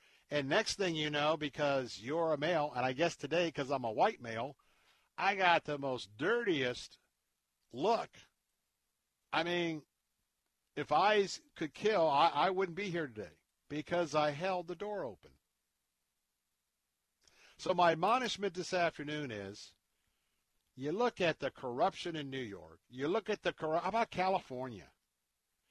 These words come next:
And now President, well, I wanna say King Biden, now he's gonna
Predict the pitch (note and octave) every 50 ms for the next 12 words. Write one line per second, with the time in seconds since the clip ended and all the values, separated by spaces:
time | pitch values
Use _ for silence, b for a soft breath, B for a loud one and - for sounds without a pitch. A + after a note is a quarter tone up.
0 | b b b b b b - D#3+ E3 E3+ G3+ A#3 C4 C4+ C4+ B3 - - G#3 G#3+
1 | G#3+ F3 G#3+ G#3+ G#3+ G#3 G3 E3+ _ _ _ _ _ _ _ _ _ _ _ _
2 | _ - C3 D3+ - A#2 A2 A#2 C3+ D3+ D3 - F#3 F3+ F3 - G#3+ A3+ A#3 G#3
3 | E3+ E3 D3+ D3 D3 D3+ E3+ E3+ - _ _ _ _ _ _ _ _ _ _ _
4 | _ _ _ _ _ - D#3+ G3+ A#3 B3+ B3+ B3+ C4 B3+ A#3+ G#3+ A3 A#3+ A#3+ -
5 | - A#3 A#3 A3